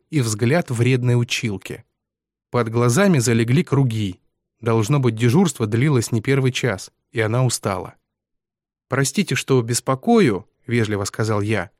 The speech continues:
«Вы не возражаете, если я ненадолго возьму кресло-каталку? Дело в том, что моему другу, мистеру Питерсону из второй палаты, срочно надо в туалет, а сам он туда не дойдёт».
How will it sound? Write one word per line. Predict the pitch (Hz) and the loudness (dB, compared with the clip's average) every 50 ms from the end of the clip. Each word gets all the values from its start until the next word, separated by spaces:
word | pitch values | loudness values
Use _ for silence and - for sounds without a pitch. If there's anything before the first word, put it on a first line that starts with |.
| _ _ _ _ _ _ _ _ _ _ _ _ | _ _ _ _ _ _ _ _ _ _ _ _
«Вы | 123 120 147 | -2 0 2
не | 151 151 | 2 2
возражаете, | 143 139 131 143 143 151 156 233 247 240 - - 123 | 2 2 2 2 2 2 2 2 2 2 2 0 0
если | 131 139 131 - 135 | 0 0 0 0 0
я | 143 160 147 | 0 2 2
ненадолго | 139 131 127 123 120 143 208 208 151 127 | 2 4 2 2 2 2 0 2 2 2
возьму | 113 120 110 101 143 185 | 2 2 2 2 2 0
кресло-каталку? | - - 135 151 139 - 127 113 - 156 151 - 131 110 101 98 - - - - _ _ _ _ _ - - - - - _ | 2 2 0 -2 0 -2 -4 -2 -2 -4 -2 0 0 -2 -2 -4 -6 -10 -16 -16 _ _ _ _ _ -20 -20 -20 -20 -16 _
Дело | 127 127 143 143 151 | -2 0 2 2 2
в | 143 | 0
том, | - 196 185 175 | 2 2 2 2
что | - - - | 2 0 0
моему | 143 143 147 151 156 165 147 | 0 2 2 4 4 2 2
другу, | 131 175 233 269 247 156 123 107 92 - _ _ | 2 4 4 4 4 4 2 0 0 -4 _ _
мистеру | 127 143 135 - - 127 151 | 0 0 2 2 0 -2 -2
Питерсону | 147 - 196 143 - 104 104 - - 110 107 107 | 0 0 0 0 0 -2 -2 -2 -2 0 0 0
из | 107 - | -2 -2
второй | - - 160 156 139 107 | -2 -2 0 0 0 0
палаты, | - - 139 160 151 110 98 - 107 113 - _ _ - - - - | 0 0 0 2 0 0 -2 -6 -10 -14 -14 _ _ -20 -20 -20 -10
срочно | - - - 143 143 214 233 - - - 156 | -6 0 2 2 4 2 2 0 0 2 2
надо | 131 143 165 160 | 2 2 2 0
в | 147 - | -2 -2
туалет, | - 143 139 143 135 127 110 90 - - - - _ | 0 0 2 2 2 2 0 -2 -4 -10 -18 -18 _
а | - 123 131 127 127 123 - | -2 0 2 2 2 0 -2
сам | - - - 185 202 202 180 | -2 -2 0 2 4 4 4
он | 131 110 | 2 2
туда | - 123 120 143 156 | 0 -2 0 2 4
не | 156 135 117 | 4 4 4
дойдёт». | 110 120 131 131 117 120 107 90 - - _ | 4 2 2 2 2 0 -2 -2 -6 -14 _